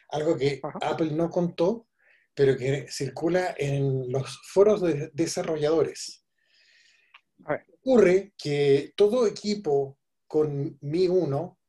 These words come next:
Speaker 1: va a tener su propia tienda que se llama Mac Apple Store. No es la Apple Store normal.
Speaker 2: Ah,
Speaker 1: Es
Speaker 2: no
Speaker 1: una
Speaker 2: me diga.
Speaker 1: Ah, sí, señor. Entonces ocurre que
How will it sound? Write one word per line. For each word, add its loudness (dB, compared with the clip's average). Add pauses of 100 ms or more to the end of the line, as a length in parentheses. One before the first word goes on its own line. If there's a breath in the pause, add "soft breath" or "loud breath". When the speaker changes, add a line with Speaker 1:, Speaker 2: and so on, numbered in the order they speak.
(300)
Speaker 1:
va 2
a 0
tener 0
su -4
propia 0
tienda -2
que -8
se -6
llama -2
Mac -4
Apple -2
Store. -4 (600)
No -4
es -8
la -2
Apple -4
Store -4
normal. -8 (1040)
Speaker 2:
Ah, -2
Speaker 1:
Es 0
Speaker 2:
no 0
Speaker 1:
una -2
Speaker 2:
me -2
diga. -2 (240)
Speaker 1:
Ah, 0
sí, -10
señor. -6 (680 loud breath)
Entonces 2
ocurre 2
que 0